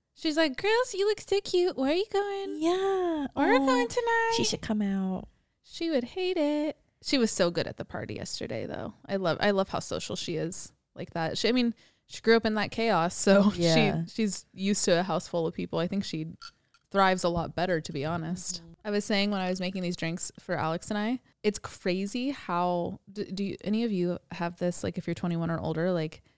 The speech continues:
Speaker 1: we're just allowed to, like, make a drink in our house
Speaker 2: And just drink
Speaker 1: and,
Speaker 2: it.
Speaker 1: like, not, like, not get in trouble. Like, it's, there's
Speaker 2: Yeah.
Speaker 1: no,
Speaker 2: We don't have to,
Speaker 1: like
Speaker 2: like, ask anyone to go buy the alcohol.
Speaker 1: Nope. And, like, nobody could be like, "Hey, come on, it's a
Speaker 2: Yeah.
Speaker 1: school night." Like,
Speaker 2: No.
Speaker 1: it's, like,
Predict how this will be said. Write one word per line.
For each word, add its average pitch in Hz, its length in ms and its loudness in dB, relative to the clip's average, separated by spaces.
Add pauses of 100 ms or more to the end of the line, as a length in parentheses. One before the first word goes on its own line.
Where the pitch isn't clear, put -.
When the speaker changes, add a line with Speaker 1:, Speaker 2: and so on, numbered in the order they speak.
(140)
Speaker 1:
we're 202 200 2
just 277 180 0
allowed 180 560 0
to, 226 140 -2
like, 175 260 -2
make 170 320 -2
a 180 60 0
drink 180 340 -6
in 214 80 0
our 165 140 0
house 170 560 -4
Speaker 2:
And 185 200 4
just 175 220 0
drink 170 180 2
Speaker 1:
and, 220 120 2
Speaker 2:
it. 220 60 4
Speaker 1:
like, 190 220 -2
not, 156 360 0
like, 190 260 -2 (100)
not 165 140 -2
get 170 100 2
in - 60 0
trouble. 208 720 6
Like, 165 120 4
it's, 156 60 6
there's 156 540 8
Speaker 2:
Yeah. - 60 6
Speaker 1:
no, 185 180 6
Speaker 2:
We 170 60 8
don't 180 60 10
have - 60 8
to, 202 60 10
Speaker 1:
like 202 120 12
Speaker 2:
like, - 60 4
ask 156 280 8
anyone 175 260 6
to 175 60 4
go 160 100 6
buy 143 160 8
the 143 160 4
alcohol. 170 540 4
Speaker 1:
Nope. 202 580 2
And, 208 180 0
like, 190 160 0
nobody 196 280 0
could 202 140 0
be 196 100 2
like, 170 180 2
"Hey, 254 580 2
come 277 160 -2
on, 175 380 2
it's 196 140 0
a 247 40 4
Speaker 2:
Yeah. 254 120 6
Speaker 1:
school 262 240 10
night." 190 460 4
Like, 202 160 8
Speaker 2:
No. 202 100 8
Speaker 1:
it's, 190 100 -4
like, 190 340 2